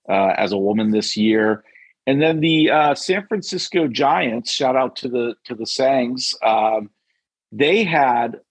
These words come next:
Alyssa Nakken, and again, I, I hope I said that right, but it's N A K K E N, Alyssa Nakken, um, who's been a,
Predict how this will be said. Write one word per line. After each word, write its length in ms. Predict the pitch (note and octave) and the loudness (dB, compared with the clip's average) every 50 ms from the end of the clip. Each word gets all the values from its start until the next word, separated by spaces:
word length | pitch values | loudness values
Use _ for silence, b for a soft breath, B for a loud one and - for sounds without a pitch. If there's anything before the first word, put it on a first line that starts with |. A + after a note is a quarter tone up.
| - | -6
Alyssa 640 | - A#2 B2 C3 C3 C3+ E3+ F#3 - - - A3 G#3 | -2 -2 0 0 0 0 -2 -4 -4 -4 -4 -2 -2
Nakken, 720 | D#3+ D3 C#3+ C3 C3+ C3 - - - F#2 E2+ D#2+ F#2 - _ _ _ | -2 0 0 0 0 0 -2 -6 -12 -12 -12 -14 -18 -20 _ _ _
and 120 | - A2 G2+ | -10 -6 -6
again, 220 | G#2+ F#2+ C3+ B2+ | -4 0 0 2
I, 220 | A2+ A2 A2 A2 A2+ | 2 2 2 2 0
I 40 | |
hope 200 | A2 C#3 D#3 - | 0 -2 -2 -2
I 80 | - A2+ | -2 -2
said 320 | - - - D3 C3+ A#2 | -2 -2 0 0 0 0
that 180 | G#2+ A2 G2+ - | 0 -2 -2 -2
right, 320 | - F#2+ F#2 F#2 G2 F2+ - | -2 -4 -4 -4 -4 -8 -8
but 120 | - G2 F#2 - | -8 -10 -6 -2
it's 280 | - G#2 F2 - - - - - | -4 -4 -4 -4 -12 -10 -4 -2
N 120 | A#2 B2 | 0 2
A 140 | B2+ B2 A#2 | 2 2 2
K 240 | A#2 - C3 A#2+ A#2 | 0 0 -2 -2 0
K 180 | - B2+ A#2 A2 G#2+ | 0 0 0 0 2
E 200 | - A2+ A2+ A2 | 2 2 2 2
N, 140 | G#2 G2+ F#2+ | 2 0 0
Alyssa 340 | G2 A2+ C#3 - - F#3 C#3+ | 0 0 0 0 0 0 2
Nakken, 580 | B2+ A#2+ A#2+ A#2+ A#2+ - - G2+ F#2+ F#2+ F2 B B B B B B B B B - | 2 2 2 0 0 0 -2 -2 -2 -4 -10 B B B B B B B B B -2
um, 520 | - A2+ A2 A2 G#2+ G#2+ G#2+ G#2 G2+ G2 _ _ _ _ - - - | 0 2 4 4 2 0 -2 -4 -6 -10 _ _ _ _ -20 -20 -14
who's 240 | - C3 D3+ C#3+ G#2+ | -6 -2 -2 -2 -2
been 360 | G2 A2+ E3 E3+ D3+ D3+ - - _ _ - | 0 -2 -2 0 -2 -4 -6 -10 _ _ -6
a, 100 | - A#2 | -6 -6